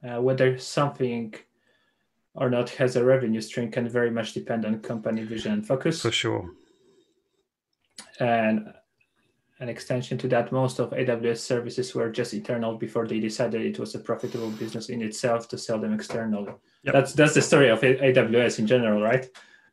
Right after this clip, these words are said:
Speaker 2: It is a story. So, Tim, that's a really good question. Uh, but I think what we can do, because, because everyone in the kind of software space pretty much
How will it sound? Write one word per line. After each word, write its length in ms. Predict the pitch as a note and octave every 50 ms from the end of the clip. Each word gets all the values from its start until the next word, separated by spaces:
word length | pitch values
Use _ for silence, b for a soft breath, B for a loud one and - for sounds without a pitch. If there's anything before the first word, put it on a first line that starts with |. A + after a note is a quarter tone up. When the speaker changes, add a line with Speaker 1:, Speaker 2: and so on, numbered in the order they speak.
| b _ _ -
Speaker 2:
It 160 | C#3+ - E3+
is 140 | D#3+ B2 C3+
a 40 |
story. 360 | - - C3 A#2 A2+ A#2 C#3+ -
So, 160 | - D#3+ D#3
Tim, 320 | C#3+ - - - F3+ D3+ C3+
that's 160 | C3 - -
a 60 | B2+
really 160 | B2+ E3 D3+
good 160 | B2+ C3 A#2+
question. 340 | - B2 A#2+ - - - - - -
Uh, 100 | C#3 - -
but 120 | - C#3 B2+
I 40 | B2
think 240 | - A3 A3 G3
what 100 | G3 F3+
we 100 | F3 D3
can 180 | - C3 B2 B2
do, 440 | - G#2 G#2 G#2 F#2+ G2+ C3 B2 - _ _ _ _ _ B B B B B B B
because, 340 | C3 - - G#3 G3 - - - -
because 280 | D3+ C#3 - F#3 D#3+ -
everyone 580 | - D#3 F3 F3 - F3 D#3 D3+ C3+ B2+ B2 B2+
in 240 | B2+ B2+ B2+ B2
the 80 | A#2 A#2
kind 240 | - - A#2 A2+ A2
of 80 | A2+
software 400 | - - B2 A#2 - - A#2 G#2+
space 400 | G#2 - - - G#2+ F#2+ G2 -
pretty 320 | - - - A#2+ - A2 G#2
much 380 | G2+ G2 F2+ - - - -